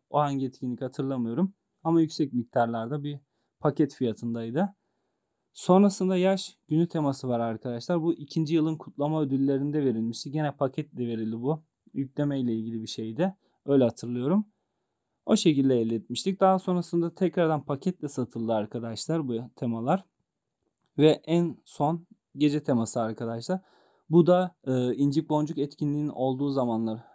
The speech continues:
İncik boncuk değil, pardon, şey olabilir. Osmanlı şekerlemeleri olabilir ismi. Mantık olarak aynı aslında. İncik boncukla Osmanlı şe-, şekerlemeleri aynı etkinlikler arkadaşlar. O etkinlikte verilmişti. Cadılar Bayramı teması vardı o zamanlar.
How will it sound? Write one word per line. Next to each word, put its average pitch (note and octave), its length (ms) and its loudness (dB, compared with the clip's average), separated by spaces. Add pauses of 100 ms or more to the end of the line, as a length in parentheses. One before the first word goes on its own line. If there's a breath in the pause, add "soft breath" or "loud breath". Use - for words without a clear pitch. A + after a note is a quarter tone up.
(200 loud breath)
İncik C#3+ 400 -2
boncuk D3+ 300 0
değil, D3 200 -2
pardon, A#2+ 400 -4
şey C#3+ 220 0
olabilir. B2+ 440 -4
Osmanlı C#3 440 -6
şekerlemeleri B2+ 720 -6
olabilir B2 400 -8
ismi. C3 360 -10 (380)
Mantık D#3+ 340 4
olarak C#3 300 4
aynı C3 300 2
aslında. A#2+ 260 -8
İncik B2+ 260 -6
boncukla A#2 500 -6
Osmanlı A#2+ 420 -6
şe-, - 160 -14 (320)
şekerlemeleri A2+ 720 -2
aynı C3 480 -4
etkinlikler A2+ 600 -8
arkadaşlar. A2+ 600 -6 (220 soft breath)
O G3+ 100 8
etkinlikte G3 580 4
verilmişti. C3+ 640 2
Cadılar D3 420 2
Bayramı B2+ 400 0
teması B2+ 420 -4
vardı A#2 240 -6
o A2+ 100 -6
zamanlar. A#2 500 -4